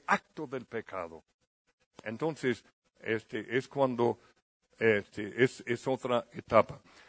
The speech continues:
El pecado concebido en nosotros se convierte en el pe-, eh, perdón, el pecado concebido en nosotros, si no es abortado,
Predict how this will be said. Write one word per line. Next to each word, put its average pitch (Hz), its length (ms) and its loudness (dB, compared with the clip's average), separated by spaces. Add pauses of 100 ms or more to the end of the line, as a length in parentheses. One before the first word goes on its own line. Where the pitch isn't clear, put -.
El 120 180 6
pecado 180 580 2
concebido 147 1160 -4
en 139 100 -8
nosotros 123 400 0
se 131 100 4
convierte 131 680 8 (260)
en 107 200 0
el 101 140 4
pe-, - 280 -2
eh, 107 180 -12 (140)
perdón, 123 360 10 (180)
el 117 140 0
pecado 156 560 6
concebido 135 720 2
en 143 160 0
nosotros, 123 540 -2
si 110 140 -4
no 120 200 4
es 170 140 2
abortado, 117 800 4